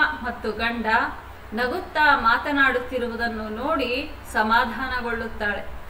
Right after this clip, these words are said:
ಹೀಗೆ ಪರಿಸ್ಥಿತಿಗೆ ಹೊಂದಿ ನಡೆಯುವ ಜಾಣ್ಮೆಯನ್ನು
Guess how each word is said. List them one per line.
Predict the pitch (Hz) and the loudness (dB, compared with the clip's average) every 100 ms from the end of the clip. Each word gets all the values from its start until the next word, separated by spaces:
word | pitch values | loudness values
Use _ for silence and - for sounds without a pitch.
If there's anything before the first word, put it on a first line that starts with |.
| - - - | -12 -12 -4
ಹೀಗೆ | 247 226 220 226 285 - - - - | -2 0 0 0 -2 -8 -12 -6 2
ಪರಿಸ್ಥಿತಿಗೆ | 254 302 - 359 330 311 311 294 | 2 2 -4 -6 -6 -2 -2 -2
ಹೊಂದಿ | - 254 262 285 | -2 -2 -2 -2
ನಡೆಯುವ | 277 269 254 254 247 277 - - 202 | -2 0 0 0 2 0 -2 -8 0
ಜಾಣ್ಮೆಯನ್ನು | 214 233 294 302 226 190 185 240 294 | 4 4 2 -2 -4 -6 -6 -6 -8